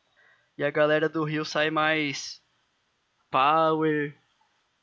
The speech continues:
big rider. Eu tiro isso pelo Lucas Silveira, que veio morar aqui quando era criança e mesmo assim o surf dele é excelente pra Sunset e esse tipo de etapa, né? Porque, tanto que ele sempre vai bem lá.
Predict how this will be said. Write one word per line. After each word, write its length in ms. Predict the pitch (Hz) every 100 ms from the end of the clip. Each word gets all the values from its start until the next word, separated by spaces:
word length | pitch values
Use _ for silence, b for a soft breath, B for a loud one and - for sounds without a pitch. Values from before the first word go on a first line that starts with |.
| _
big 180 | 143 143
rider. 640 | 135 139 156 156 147 170 - -
Eu 120 | 151
tiro 300 | - 165 170
isso 160 | 170
pelo 200 | - 185
Lucas 260 | 185 185 185
Silveira, 480 | - 180 180 180 151
que 580 | - 143 139 135 139 - _ _ _ _ _
veio 160 | 147 143
morar 260 | 147 147 147
aqui 420 | 147 - 143 143
quando 220 | - 147
era 140 | 147
criança 640 | 151 160 151 147 156 - 170
e 60 |
mesmo 300 | 165 160 170
assim 200 | 160 -
o 60 | 170
surf 280 | - 160 165
dele 300 | 151 151 160
é 520 | 160 160 156 143 135 _ _ _ _ _ _
excelente 520 | 147 - 147 151 -
pra 160 | 160 156
Sunset 680 | - 151 147 165 185 175 170
e 40 |
esse 140 | 170
tipo 200 | - -
de 80 | 160
etapa, 440 | 165 - 139 - 135
né? 60 |
Porque, 180 | 127 - 135 _ _ _
tanto 180 | 143 139
que 80 | -
ele 80 | 151
sempre 240 | 156 143
vai 140 | 156
bem 200 | 160 160
lá. 140 | 143